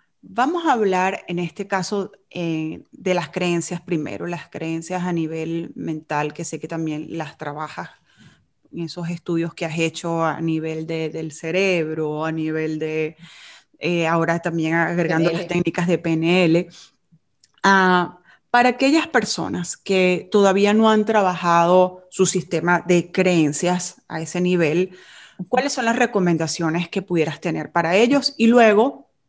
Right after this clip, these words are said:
Speaker 1: pasamos más adelante con qué otras cosas pudieran hacer,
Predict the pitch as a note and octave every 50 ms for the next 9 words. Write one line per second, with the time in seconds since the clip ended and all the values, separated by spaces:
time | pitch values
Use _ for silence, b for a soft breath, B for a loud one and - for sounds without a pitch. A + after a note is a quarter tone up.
0 | _ _ _ _ _ _ _ _ _ _ - F3+ F3 - F3 E3 E3 F3+ G3 G#3+
1 | G#3 G#3 G3+ G#3 G#3+ G#3+ G#3+ A3 C4 C4 C4 - - A3 G3+ F#3+ G3 G3+ G#3+ A3+
2 | A3 B B B B B B B - - G3 G3 A#3+ A3 G#3+ - - G#3 G3+ G3+
3 | - A3+ G#3 - G3+ G3 F3+ F3 F3 F#3+ G#3 G#3 G3 - - F#3+ F#3+ G3+ G3+